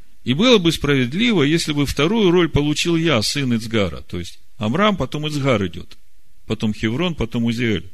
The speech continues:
сыновья Киата. Так как же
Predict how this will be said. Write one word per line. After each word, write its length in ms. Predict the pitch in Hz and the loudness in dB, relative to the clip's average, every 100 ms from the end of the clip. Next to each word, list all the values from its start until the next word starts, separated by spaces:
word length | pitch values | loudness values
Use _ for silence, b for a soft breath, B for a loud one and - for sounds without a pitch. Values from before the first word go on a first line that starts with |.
| - - | -12 -12
сыновья 460 | - 92 90 85 - - | -8 -6 -6 -8 -10 -10
Киата. 440 | - 90 73 - - - - - - - - - - - - - - - - - - - - - - - - | -6 -4 -6 -10 -12 -12 -14 -14 -14 -14 -14 -14 -14 -14 -14 -14 -14 -12 -12 -12 -12 -12 -14 -14 -14 -14 -10
Так 180 | - 113 | -6 -2
как 220 | - 202 | 2 2
же 240 | 151 139 | 2 -2